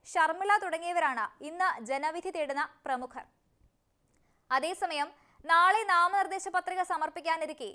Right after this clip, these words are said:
പ്രധാനമന്ത്രി നരേന്ദ്രമോദിയുടെ വാരണാസിയിലെ ഇന്നത്തെ റോഡ് ഷോ പ്രധാനപ്പെട്ടതാണ്. എടുത്തു പറയേണ്ട കാര്യം, തെക്കൻ കിഴക്കൻ സംസ്ഥാനങ്ങളായ തെലങ്കാന, ആന്ധ്രാപ്രദേശ്, ഒഡീഷ എന്നിവിടങ്ങളിൽ ബി ജെ പി രാജ്യത്തിന്റെ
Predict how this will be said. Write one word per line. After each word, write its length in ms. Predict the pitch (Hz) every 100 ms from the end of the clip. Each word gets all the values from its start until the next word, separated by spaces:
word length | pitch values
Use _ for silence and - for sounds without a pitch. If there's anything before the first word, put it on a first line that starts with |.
| - _ -
പ്രധാനമന്ത്രി 640 | 294 294 339 370 370 381 359
നരേന്ദ്രമോദിയുടെ 800 | 311 311 330 349 349 339 320 254 294 _ - 285
വാരണാസിയിലെ 800 | 311 359 403 392 370 381 370 359 311
ഇന്നത്തെ 280 | 320 339 359 320
റോഡ് 260 | 285 302 -
ഷോ 100 | 269 - -
പ്രധാനപ്പെട്ടതാണ്. 800 | 277 285 330 349 269 202 202 196 - _ _ _ _ _ _ _ 302
എടുത്തു 240 | 311 370 453
പറയേണ്ട 280 | 415 381 392 370
കാര്യം, 300 | 330 269 269 _ _ _ 339
തെക്കൻ 360 | 330 - 440 440
കിഴക്കൻ 340 | 370 359 415 415 403
സംസ്ഥാനങ്ങളായ 800 | 359 392 370 381 381 359 330 370 349
തെലങ്കാന, 500 | 302 311 339 349 349 359 277 285
ആന്ധ്രാപ്രദേശ്, 680 | 311 349 349 330 339 - -
ഒഡീഷ 320 | 269 339 - 294 - 277
എന്നിവിടങ്ങളിൽ 520 | 311 370 311 254 202 180 _ _ - 233
ബി 120 | 311 339
ജെ 100 | 403 370
പി 100 | 294 302 - 302
രാജ്യത്തിന്റെ 500 | 311 330 311 415